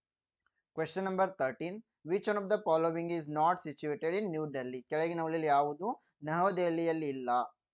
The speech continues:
The right answer is option D, Indian Institute of Advanced Studies. It is not in Delhi. Remem-, uh, remaining Indian Council of Cultural Relations, Indian Council of Scientific Research, National Council of Educational Research and Training,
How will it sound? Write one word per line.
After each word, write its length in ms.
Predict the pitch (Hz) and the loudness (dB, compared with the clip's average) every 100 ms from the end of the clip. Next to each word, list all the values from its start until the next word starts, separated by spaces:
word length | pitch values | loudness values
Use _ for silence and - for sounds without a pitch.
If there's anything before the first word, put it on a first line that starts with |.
| _ _ _ _ 139 | _ _ _ _ 2
The 60 | 147 | 6
right 180 | 151 151 | 6 4
answer 220 | 147 139 175 | -2 -2 -2
is 80 | 202 143 | 4 2
option 320 | 135 - 156 147 | 2 -6 -6 -4
D, 80 | 139 | -4
Indian 420 | 151 151 170 165 165 | -4 -2 -2 -2 -4
Institute 440 | 135 - 151 151 170 | -6 -8 -6 -2 0
of 80 | 196 139 | 2 0
Advanced 520 | 143 151 170 165 170 - | 0 2 2 0 -8 -6
Studies. 340 | 139 135 135 - 107 | -6 -4 -6 -8 -8
It 60 | 160 | -8
is 60 | 143 135 | -6 -4
not 160 | 135 135 190 | -4 -4 -6
in 60 | 233 135 131 | -6 -8 -8
Delhi. 240 | 123 120 127 | -6 -8 -10
Remem-, 320 | 139 151 151 143 | -8 -6 -4 -4
uh, 60 | 135 | -4
remaining 400 | 139 151 165 185 - - - - 147 | -4 -4 -4 -8 -10 -20 -20 -12 -8
Indian 260 | 151 165 - | -4 -4 -4
Council 260 | 147 139 156 | -6 -2 -4
of 60 | 143 - | -2 -4
Cultural 360 | 135 - 151 147 | -4 -4 -6 -4
Relations, 560 | 147 151 151 156 156 143 | -2 -4 -4 -8 -8 -8
Indian 220 | 139 151 151 | -6 -6 -6
Council 300 | 139 - 143 | -8 -6 -6
of 80 | 143 - | -4 -4
Scientific 500 | 127 123 - - 147 151 | -6 -6 -10 -10 -6 -8
Research, 340 | 147 151 156 _ - _ 143 | 0 0 0 _ -20 _ 0
National 360 | 143 143 170 170 - | 0 0 -2 -6 -6
Council 260 | 147 139 156 | -8 -4 -4
of 100 | 147 131 | -4 -8
Educational 520 | 139 139 156 160 160 143 | -8 -8 -8 -6 -6 -6
Research 280 | - 143 147 | -6 -8 -8
and 80 | 147 - | -10 -8
Training, 320 | 143 151 | -6 -6